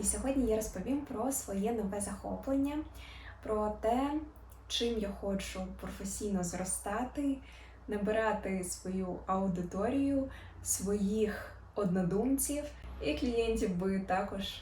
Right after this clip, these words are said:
я була б з радістю до себе пригорнути. Це матриця, матриця долі. Якщо ви попали взагалі і потрапили на це відео, я думаю, що ви,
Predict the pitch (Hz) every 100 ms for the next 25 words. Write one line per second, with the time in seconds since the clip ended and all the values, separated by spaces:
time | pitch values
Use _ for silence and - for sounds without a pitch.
0 | - 180 190 175 175 175 170 170 180 175
1 | 180 - - 180 196 - - - - -
2 | - 175 - 190 180 - 190 190 175 175
3 | 156 - - - - - - - - -
4 | 208 240 277 285 - - 175 180 185 170
5 | 165 - 160 170 - - 175 214 220 208
6 | 190 170 156 - - - - - 202 196
7 | 196 196 220 190 175 170 202 202 196 185
8 | 196 196 196 185 185 185 196 196 254 240
9 | 190 185 190 190 175 196 190 196 - 196
10 | 190 220